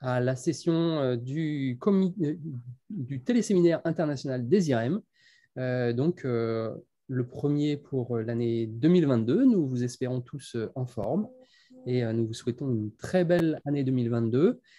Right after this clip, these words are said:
euh, qui commence très bien puisque nous allons écouter Daniel Perrin, euh, qui va nous parler de géométrie,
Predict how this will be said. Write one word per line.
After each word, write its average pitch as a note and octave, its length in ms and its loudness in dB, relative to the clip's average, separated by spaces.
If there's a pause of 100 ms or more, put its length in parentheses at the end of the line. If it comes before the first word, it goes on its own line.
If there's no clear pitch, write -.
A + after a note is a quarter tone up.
(280)
euh, D3 240 4
qui G3 160 -2
commence G3 240 0
très D#3+ 100 -2
bien C3 220 -2 (160)
puisque - 240 -8
nous D3+ 340 0
allons D3+ 500 -2 (280)
écouter F#3+ 340 4
Daniel G#3+ 320 4
Perrin, D#3+ 400 0 (280)
euh, D3 180 -6
qui D3 160 -10
va F3+ 100 2
nous F3 140 4
parler D3+ 380 0
de A#2+ 340 -2
géométrie, F3 640 2